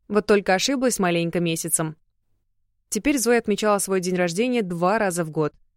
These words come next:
потому что травмировать тонкие чувства Анны де Брио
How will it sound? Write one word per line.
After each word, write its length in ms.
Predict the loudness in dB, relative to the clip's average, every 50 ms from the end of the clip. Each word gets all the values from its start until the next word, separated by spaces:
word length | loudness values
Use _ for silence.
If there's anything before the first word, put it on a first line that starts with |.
| _ _
потому 300 | -2 0 0 2 0 0
что 160 | -4 -4 -6
травмировать 680 | -6 -2 -2 0 2 2 4 4 4 2 2 -2 -4 _
тонкие 380 | -2 -2 -2 -2 -2 -4 -4 -4
чувства 460 | -2 -4 -4 -6 -4 -2 -4 -4 -2 -2
Анны 360 | -2 0 0 0 -2 -2 -2
де 160 | -2 -2 -2
Брио 440 | 0 0 2 2 2 2 2 -2